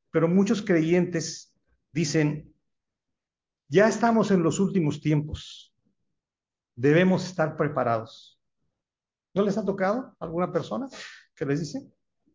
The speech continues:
"Ya estamos viviendo los últimos tiempos, hay que estar preparados"?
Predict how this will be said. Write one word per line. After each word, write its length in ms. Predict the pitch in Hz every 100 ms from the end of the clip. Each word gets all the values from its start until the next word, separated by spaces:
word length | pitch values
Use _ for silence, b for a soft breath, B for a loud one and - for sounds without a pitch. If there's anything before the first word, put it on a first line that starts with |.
| _ _ _ _ -
"Ya 160 | 202
estamos 560 | 226 247 240 233 208 -
viviendo 480 | 185 202 240 240 208
los 160 | 196
últimos 400 | 220 233 190 156
tiempos, 360 | 220 233 202 196
hay 120 | 208
que 80 | 196
estar 260 | - 202
preparados"? 800 | 202 156 151 147 131 - - -